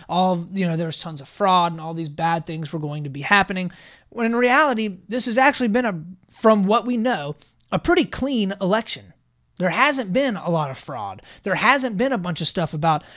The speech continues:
uh, you know, people going in and, and putting in voting votes illegally. Uh, another big thing that I've heard over and over again from the Republicans is that up in Pennsylvania, there was, uh, there, they weren't allowed to go in and actually see the votes that were being counted,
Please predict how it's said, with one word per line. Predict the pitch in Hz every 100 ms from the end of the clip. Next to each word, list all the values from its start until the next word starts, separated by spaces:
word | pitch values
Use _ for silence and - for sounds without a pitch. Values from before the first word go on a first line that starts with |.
| -
uh, | 180 170 156
you | 202 175
know, |
people | 151 214 190 170 160 _ _ _ _ _ -
going | 180 208 180
in | 170 214
and, | 185 160
and | 170 147
putting | 220 208 190
in | 196
voting | 180 160 175 190 185 160
votes | 180 185 -
illegally. | 175 160 180 147 123 107 - - -
Uh, | 180 -
another | 220 269 247
big | 220 208
thing | - 220
that | 196
I've | 175 -
heard | 196 175 170
over | 185 175
and | 175
over | 170 160
again | 160 156
from | 165 151
the |
Republicans | 139 - 160 156 143 139
is | 139
that | 160 147 - - -
up | 220
in | 208
Pennsylvania, | 165 233 202 180 170 202 190 175 160 - -
there | 180 196
was, | 185 170 -
uh, | 185 165 151 139 _
there, | 180 196 180
they | 180 180 180 208
weren't | 226 220
allowed | 185 202 190
to |
go | 165 202 190
in | 196
and | 185
actually | 196 185 - 156
see | - - 262 226
the | 175
votes | 156 190 -
that | 180
were | 165
being | 160 170 160
counted, | 139 170 139 90 -